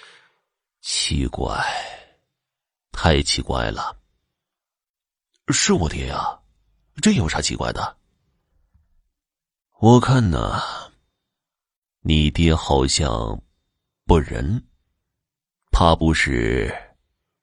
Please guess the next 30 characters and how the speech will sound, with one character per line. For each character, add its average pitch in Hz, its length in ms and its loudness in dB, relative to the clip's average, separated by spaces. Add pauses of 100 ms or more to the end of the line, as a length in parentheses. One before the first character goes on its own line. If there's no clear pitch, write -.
鬼 76 400 6
怪 - 300 0
变 64 320 -6
的 - 80 -6
吧？” - 280 -8 (2000)
听 101 300 4
到 87 160 6
这 78 240 2
话， 50 460 -2 (160)
一 185 240 2
向 180 240 0
孝 165 380 2
顺 127 180 0
的 85 80 4
刘 117 240 4
大 - 320 0 (100)
一 175 320 4
下 139 200 2
红 127 240 -2
了 156 80 4
脸 55 240 -4
了， 80 260 -6 (720)
推 180 320 2
了 104 140 4
郎 76 200 0
中 78 160 -2
一 73 120 0
把， 64 180 -6
说 120 220 2
道 - 260 -2